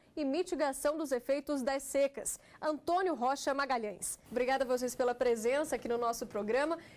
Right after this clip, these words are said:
E eu queria começar com uma pergunta básica, né? A diferença entre desertificação e seca. Quem que me responde essa?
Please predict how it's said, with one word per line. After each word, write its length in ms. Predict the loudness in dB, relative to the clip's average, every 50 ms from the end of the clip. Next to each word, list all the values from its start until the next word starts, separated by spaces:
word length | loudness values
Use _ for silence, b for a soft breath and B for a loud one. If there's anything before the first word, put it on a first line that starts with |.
| B B
E 60 | -2
eu 80 | 0 0
queria 200 | 2 0 0 0
começar 580 | 0 0 0 0 0 0 0 0 0 0 0
com 80 | 0 0
uma 140 | 0 0 -2
pergunta 540 | -2 -2 -2 0 2 2 0 2 2 0
básica, 600 | 0 0 0 0 0 0 -2 -6 -8 -8 -6 -4
né? 220 | -2 0 -2 -2 -2 B B B B -4
A 100 | -2 -2
diferença 800 | 0 -2 -2 0 -2 -2 0 0 -2 -2 -4 -4 -2 -4 -2 -2
entre 340 | -2 -2 -2 -4 -6 -8 -6
desertificação 1120 | -4 -2 -2 -2 -2 -4 -4 -6 -8 -8 -6 -4 -4 -6 -6 -6 -4 -2 -2 -2 -2 -4 -8 -6
e 100 | -6 -6
seca. 640 | -4 -4 -6 -6 -2 -2 -2 -4 -4 -6 -6 -6 -6
Quem 200 | -4 -6 -6 -6
que 80 | -6
me 80 | -8 -6
responde 420 | -6 -8 -8 -8 -8 -8 -8 -8
essa? 280 | -10 -10 -12 -14 -16